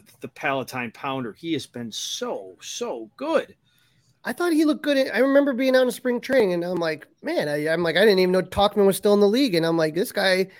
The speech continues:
Speaker 2: looked all right." I was kinda surprised when he didn't make it out. Remember, Seiya had that,
Speaker 1: Yeah.
Speaker 2: uh, oblique, and I thought
Speaker 1: I remember
Speaker 2: that
Speaker 1: you
Speaker 2: Tauchman
Speaker 1: saying
Speaker 2: would
Speaker 1: that. I
Speaker 2: make it.
Speaker 1: remember you, you were talking, you were talking him up back then. You were.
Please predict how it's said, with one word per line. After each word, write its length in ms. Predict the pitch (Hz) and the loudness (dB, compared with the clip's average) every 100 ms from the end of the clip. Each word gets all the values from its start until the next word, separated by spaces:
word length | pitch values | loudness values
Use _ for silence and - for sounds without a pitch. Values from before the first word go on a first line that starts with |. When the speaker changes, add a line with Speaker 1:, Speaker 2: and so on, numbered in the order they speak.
| _ _ _ | _ _ _
Speaker 2:
looked 220 | 220 226 | 2 4
all 120 | 202 | 0
right." 160 | 208 226 | 2 0
I 60 | 190 | 0
was 80 | |
kinda 200 | - 220 | 0 -2
surprised 520 | 208 185 - 214 226 214 | -2 -6 -4 -2 0 0
when 100 | 180 | 0
he 80 | |
didn't 160 | 185 185 | 2 2
make 180 | 185 180 | 0 0
it 60 | |
out. 160 | 196 208 | 2 2
Remember, 240 | 165 175 | 0 -6
Seiya 260 | 165 190 180 | -6 -6 -4
had 200 | 175 170 | -2 -2
that, 220 | 156 156 143 | 0 -2 0
Speaker 1:
Yeah. 60 | 156 | 0
Speaker 2:
uh, 140 | 151 147 - _ _ - | 0 -2 -12 _ _ -2
oblique, 540 | 170 160 262 269 - | 0 2 2 2 0
and 160 | 170 165 | -2 0
I 80 | 170 | 0
thought 140 | 147 | 0
Speaker 1:
I 0 | |
remember 200 | 151 160 | 0 0
Speaker 2:
that 60 | 156 | 2
Speaker 1:
you 80 | |
Speaker 2:
Tauchman 100 | 180 | 2
Speaker 1:
saying 200 | 170 156 156 | 4 4 4
Speaker 2:
would 80 | |
Speaker 1:
that. 80 | 135 | 4
I 40 | 135 | 2
Speaker 2:
make 80 | |
it. 40 | 143 | 2
Speaker 1:
remember 240 | 147 147 | 0 -4
you, 100 | 151 | -6
you 140 | 147 165 | 0 0
were 100 | 160 | 2
talking, 400 | 160 156 156 143 | 0 -2 -4 -4
you 120 | 156 | -4
were 100 | 160 | -4
talking 320 | 165 147 156 | -4 -4 -6
him 80 | 143 | -8
up 120 | 139 | -6
back 200 | 123 113 | -8 -10
then. 160 | 117 110 | -14 -12
You 120 | 117 | -12
were. 180 | 127 | -14